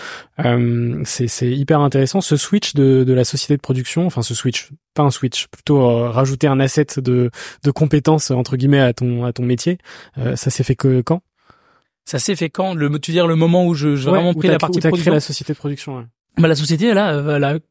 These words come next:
Speaker 2: deux ans,
Speaker 1: Ouais, donc c'est
Speaker 2: je crois.
Speaker 1: hyper récent.
Speaker 2: Deux ans et
Speaker 1: C'est
Speaker 2: demi.
Speaker 1: encore hyper récent, ouais.
Speaker 2: Euh, oui, je crois que c'est deux ans et demi. Euh, je l'ai, ouais, je l'ai monté, c'était genre un an, un an et demi après le covid, donc c'est ça, ouais. Ça fait un an et demi, euh, deux ans. Euh, ouais, non, bah,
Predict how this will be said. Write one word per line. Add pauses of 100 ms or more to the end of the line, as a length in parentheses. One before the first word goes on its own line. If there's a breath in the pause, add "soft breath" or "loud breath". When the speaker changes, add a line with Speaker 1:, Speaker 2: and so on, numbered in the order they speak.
(360)
Speaker 2:
deux
ans, (420)
Speaker 1:
Ouais,
donc
c'est
Speaker 2:
je
crois.
Speaker 1:
hyper
récent.
Speaker 2:
Deux
ans
et
Speaker 1:
C'est
Speaker 2:
demi.
Speaker 1:
encore
hyper
récent,
ouais. (1080 soft breath)
Speaker 2:
Euh,
oui,
je
crois
que
c'est
deux
ans
et
demi. (140)
Euh,
je
l'ai,
ouais,
je
l'ai
monté,
c'était
genre
un
an,
un
an
et
demi
après
le
covid,
donc
c'est
ça,
ouais.
Ça
fait
un
an
et
demi,
euh,
deux
ans. (1080)
Euh,
ouais,
non,
bah,